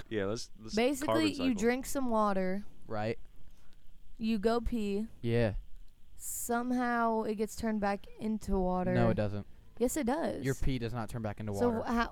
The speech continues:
Speaker 2: where does it go? What happens to that?
Speaker 1: It goes in the sewage.
Speaker 3: Sewage.
Speaker 2: And then which goes out to the ocean,
Speaker 1: And
Speaker 2: which
Speaker 1: then it gets
Speaker 2: evaporates,
Speaker 1: evaporates.
Speaker 2: which then comes back to the water 'cause it rains, and then we drink it again.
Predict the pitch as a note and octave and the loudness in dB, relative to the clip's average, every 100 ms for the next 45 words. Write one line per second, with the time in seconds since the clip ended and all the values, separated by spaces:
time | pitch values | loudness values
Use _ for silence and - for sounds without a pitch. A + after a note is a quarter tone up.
0 | - A3+ A#3 G#3+ G3+ F#3+ F#3 F3+ - - | -4 0 2 2 0 -2 -2 -6 -12 -8
1 | G#3 G#3 F3+ F3+ - G2 G2+ G2+ G2+ - | -4 -2 -4 -8 -6 0 0 0 -2 -2
2 | G2+ F#2+ F#2 - - B2 A#2 A#3 A3+ A#3 | -2 -2 -4 -12 -4 0 4 4 6 4
3 | A3+ G#3+ G#3 - - - - G#3+ G#3+ G#3 | 6 4 2 -2 -8 -12 -6 2 4 6
4 | G#3 G#3 A3 A3 G#3 G3+ G3+ G3 G3 G3+ | 4 2 4 6 6 4 2 4 2 2
5 | G#3 G#3 G#3 G#3 G3+ G3 - G3 F#2 - | 6 6 6 6 6 6 4 0 0 -2
6 | - G#3+ F#3 G#3+ G3+ G#3+ G#3+ G3 G3 - | 2 2 4 0 0 0 2 2 2 0
7 | G3 F#3+ F#3+ F#3 F#3 - - G#3+ F#3 G3 | 2 4 6 6 4 2 -2 -2 0 0
8 | F#3+ F#3 - G3+ G3+ F#3 G3 F#3 F3+ F#3+ | 2 0 0 2 2 2 0 0 -4 -4
9 | F3+ | -6